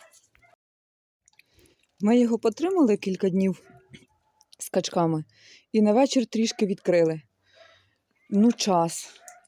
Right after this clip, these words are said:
Час ми не бачили, е, в полі зору його не було. Заганяти качки є, Джексона немає. Ой, що вам казати?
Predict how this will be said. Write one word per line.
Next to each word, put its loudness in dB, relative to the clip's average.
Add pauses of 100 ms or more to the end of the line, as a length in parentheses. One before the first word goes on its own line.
(200)
Час 0
ми 0
не 0
бачили, 0 (680)
е, 2
в -8
полі 2
зору 2
його 0
не 0
було. 0 (1900)
Заганяти 2
качки 0
є, 2 (240)
Джексона -2
немає. -2 (2000)
Ой, 4
що 0
вам 6
казати? 0